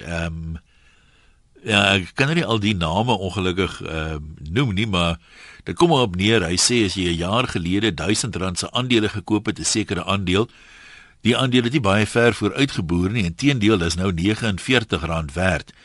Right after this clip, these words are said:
As jy duisend rand se aandele in 'n lugdiens gekoop het, dan sou daar nou negenveertig rand oor gewees het.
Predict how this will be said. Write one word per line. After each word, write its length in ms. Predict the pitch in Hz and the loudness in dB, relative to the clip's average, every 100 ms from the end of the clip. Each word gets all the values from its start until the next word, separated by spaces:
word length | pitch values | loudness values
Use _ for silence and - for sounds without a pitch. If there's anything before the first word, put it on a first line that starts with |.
| - - - - - | -20 -20 -20 -20 -6
As 160 | 90 | -2
jy 100 | 95 | 0
duisend 360 | 80 104 131 104 | 2 2 2 2
rand 180 | 98 95 | 0 0
se 120 | 98 | -2
aandele 400 | 110 110 104 98 | -2 2 2 2
in 100 | 87 | -2
'n 160 | 78 | -2
lugdiens 420 | 82 139 139 139 - | 0 0 0 -4 -4
gekoop 380 | 123 - 117 | -4 0 0
het, 120 | 123 87 | 0 -2
dan 140 | 80 | -4
sou 160 | - 90 | -4 -2
daar 200 | 85 82 | -2 -2
nou 160 | 95 | -2
negenveertig 800 | 85 98 110 98 - 117 110 95 | 0 -2 -2 -4 -2 -2 0 -4
rand 260 | 87 87 85 | -2 -4 -4
oor 180 | 117 113 | 0 0
gewees 400 | - 80 80 80 | 0 -4 -2 -2
het. 160 | 76 | -4